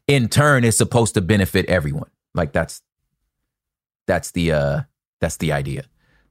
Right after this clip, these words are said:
Um, or you create a leadership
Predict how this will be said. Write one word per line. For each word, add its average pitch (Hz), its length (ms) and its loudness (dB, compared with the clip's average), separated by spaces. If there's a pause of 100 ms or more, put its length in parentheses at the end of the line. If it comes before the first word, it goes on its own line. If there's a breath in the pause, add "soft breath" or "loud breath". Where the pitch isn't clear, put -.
(120)
Um, 80 540 0 (1200 loud breath)
or 165 140 2
you 202 140 0
create 156 520 0
a 156 120 4
leadership 151 640 -2